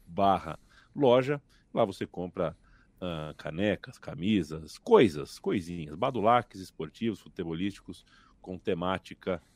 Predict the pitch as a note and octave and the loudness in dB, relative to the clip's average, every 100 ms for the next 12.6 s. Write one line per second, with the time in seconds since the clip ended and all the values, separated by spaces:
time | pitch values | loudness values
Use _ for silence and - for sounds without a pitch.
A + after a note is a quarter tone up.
0 | - - F2+ D#2 E2+ F2 E2 F2+ F2 - | -18 -10 -6 -4 -2 -4 -4 -2 -2 -4
1 | F2+ F#2 E2 D#2 E2+ D#2+ - E2 D#2+ E2 | -2 -2 -2 -4 -4 -4 -6 -2 0 0
2 | - _ - _ _ _ _ F#2+ A#2 A2 | -2 _ -20 _ _ _ _ 4 6 6
3 | G#2+ D2+ D2 F2 G#2+ F#2+ - F2 F#2 E2+ | 2 -2 -6 -2 0 0 -2 -4 -4 -4
4 | F2+ F2 - E2 E2+ F2 - F#2+ - D#2+ | -2 -2 -4 -8 -8 -4 0 0 0 -8
5 | - E2 - F2+ D#2+ D2+ - D#2 D2+ B2+ | -8 -8 0 0 0 -6 -6 -8 2 6
6 | C3+ - - - E2+ E2+ D#2 F2 A#2+ A#2 | 6 4 -10 -8 -4 -2 -2 0 0 2
7 | D#3 D3+ D#3+ D#3 E3 - A2 A#2 - _ | 0 2 0 0 -2 0 2 0 -2 _
8 | _ _ G#2 A2 - G2 F#2+ - F2 F2+ | _ _ -2 -2 -2 -2 -2 -6 -8 -4
9 | F#2+ G2 C#3 A#2+ A#2+ G2 F2+ G2+ F2+ - | -2 2 6 10 8 6 0 -2 -4 -8
10 | F2 D#2+ F#2 A2+ A#2+ G#2+ A2+ A2 F2+ F#2+ | -10 -2 2 2 2 0 0 0 2 2
11 | F2 F2+ E2 F2 E2+ - A#2+ - C3 C3 | 0 -4 0 0 0 -4 -8 -6 -8 -8
12 | F3+ D#4+ B3 C3+ C3 | -10 -4 2 4 2